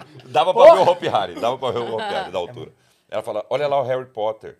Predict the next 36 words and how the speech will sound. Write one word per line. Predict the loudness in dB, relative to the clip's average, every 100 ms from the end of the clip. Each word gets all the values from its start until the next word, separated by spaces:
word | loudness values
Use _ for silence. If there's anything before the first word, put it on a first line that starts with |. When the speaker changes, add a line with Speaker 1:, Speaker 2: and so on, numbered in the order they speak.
| _ _
Speaker 1:
que | -10
era | -8
pra | -8 -10
ver | -10
se | -14
ele | -18
distraía. | -20 -14 -12 -12
Só | -14 -16
que | -14
o |
Harry | -14 -14 -14
Potter | -12 -12 -12 -16
tá | -16
no | -14
outro | -16 -16 -20
parque, | -16 -16 -16 -18
mano, | -20 -18
é | -16
longe | -16 -18 -20
pra | -20 -18
um | -18 -20
caralho. | -20 -16 -14 -14 -16 -20
Speaker 2:
E |
Speaker 1:
Tá | -18 -14
Speaker 2:
também | -12 -12
é |
Speaker 1:
alto | -12
Speaker 2:
muito | -12 -14
Speaker 1:
pra | -16
Speaker 2:
incrível | -18 -18
essa | -18 -18
Speaker 1:
capeta. | -16
Speaker 2:
do |
Harry | -18 -18
Potter, | -20 -20 -20
mano. | -20